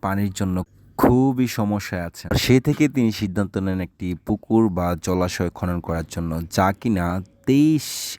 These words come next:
একর জমির উপর অবস্থিত হবে। প্রায় সাতশো তিরিশ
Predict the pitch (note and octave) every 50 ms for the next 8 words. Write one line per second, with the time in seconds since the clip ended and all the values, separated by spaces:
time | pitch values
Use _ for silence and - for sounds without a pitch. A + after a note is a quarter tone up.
0 | _ - G#2+ G#2+ - - - G#2 G2 F#2+ F2+ - - G#2 F#2 F#2 F#2 F2+ F2 E2+
1 | E2 - G2+ G2+ - - - F2 E2+ F2+ - - - F2 - F2+ E2+ E2+ D#2+ -
2 | D2 - - _ _ _ _ - - - - - - A2+ G#2 G2 G2+ A2 B2 A#2+
3 | - - G#2+ G#2 A2+ - - - - D3 D3 - _ _ B2 B2 B2+ C3 D3 D#3
4 | E3 E3 C#3+